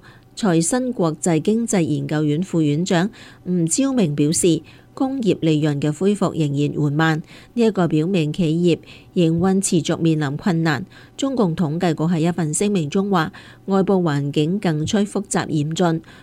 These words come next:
國內需求仍顯不足，制約企業利潤進一步恢復，工業企業效益恢復嘅基礎仍不牢固。日前，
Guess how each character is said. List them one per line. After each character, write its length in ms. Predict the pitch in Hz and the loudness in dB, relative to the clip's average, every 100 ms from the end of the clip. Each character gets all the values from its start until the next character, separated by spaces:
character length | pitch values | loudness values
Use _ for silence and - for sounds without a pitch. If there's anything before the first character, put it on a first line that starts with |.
| - | -6
國 160 | 226 233 | -4 0
內 200 | 190 175 | 0 0
需 240 | - 269 | 2 2
求 220 | 254 220 | 2 0
仍 240 | 151 147 151 | 2 0 -2
顯 260 | 156 147 | -4 -4
不 120 | 180 185 | -2 -2
足， 260 | 220 214 - - - - | 0 -2 -4 -18 -20 -14
制 300 | - 220 220 | -4 0 2
約 280 | 196 151 - | 4 2 -2
企 300 | - 180 170 - | 0 2 2 0
業 140 | 165 165 | -2 0
利 220 | 156 151 | 0 0
潤 140 | 147 | 0
進 220 | 143 156 | 0 0
一 80 | 175 | 0
步 200 | 190 143 | 0 -2
恢 180 | 170 190 | 0 -2
復， 280 | 190 156 - - - - | 0 -2 -2 -12 -20 -10
工 220 | 262 269 | -4 -2
業 180 | 233 180 | 0 0
企 120 | - | 0
業 360 | 165 160 170 180 | 0 2 0 0
效 200 | 170 147 | -2 0
益 120 | 175 | -2
恢 260 | 196 233 233 | 0 0 0
復 200 | 190 165 | -2 -2
嘅 160 | 156 135 | -4 -2
基 220 | 185 196 | -2 0
礎 260 | 196 156 175 | -2 -2 0
仍 200 | 147 135 | -2 -2
不 100 | 196 | -2
牢 260 | 175 147 143 | 0 -2 0
固。 420 | 165 165 156 - - - - - - - - - - - - - - - - - - - | 2 4 2 -2 -16 -20 -20 -20 -20 -20 -20 -20 -20 -20 -20 -20 -20 -20 -20 -20 -20 -4
日 140 | 196 | -2
前， 340 | 196 220 165 | 2 2 2